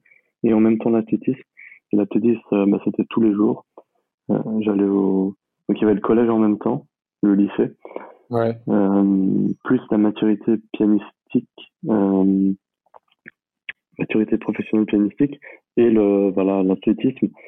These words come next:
Speaker 1: Puis c'est, c'est, voilà, c'est un tout, fallait penser vraiment à, à tout dans l'ensemble et, et se dire, aujourd'hui, c'est ça, euh, dans deux heures, euh, je me concentre sur, euh, mon, sur mon deux cents mètres, euh,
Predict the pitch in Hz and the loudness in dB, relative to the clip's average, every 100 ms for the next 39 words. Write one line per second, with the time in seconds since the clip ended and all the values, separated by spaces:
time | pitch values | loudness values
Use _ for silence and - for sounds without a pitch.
0 | - - - - - - - - _ _ | -20 -20 -6 -4 -2 -4 -6 -10 _ _
1 | _ 120 113 113 107 110 110 110 110 - | _ -2 0 0 0 -2 0 -2 -4 -2
2 | 143 135 110 107 113 113 113 110 120 127 | -2 0 -2 0 -4 -2 -2 0 0 0
3 | 107 - 101 _ - 135 110 107 107 - | 0 0 -4 _ -2 0 2 0 -2 -2
4 | 127 104 98 - - - - 151 113 110 | 0 2 0 -6 -10 -8 -2 0 0 0
5 | - 113 117 123 127 131 120 - 117 127 | 0 0 2 2 0 -2 -4 -2 -2 0
6 | 117 98 - - _ 107 117 120 117 117 | 0 -2 -6 -20 _ -2 2 2 2 2
7 | 117 107 104 104 95 - - - - 107 | 0 0 0 0 -2 -14 -20 -14 -4 -2
8 | - 110 - 113 - 117 107 101 101 104 | -2 -4 -2 -2 -2 -2 0 2 2 2
9 | 98 - - - _ _ - 107 107 104 | 0 -6 -20 -20 _ _ -4 0 2 0
10 | 101 110 101 113 120 117 - 98 | -2 0 0 2 0 -2 -2 0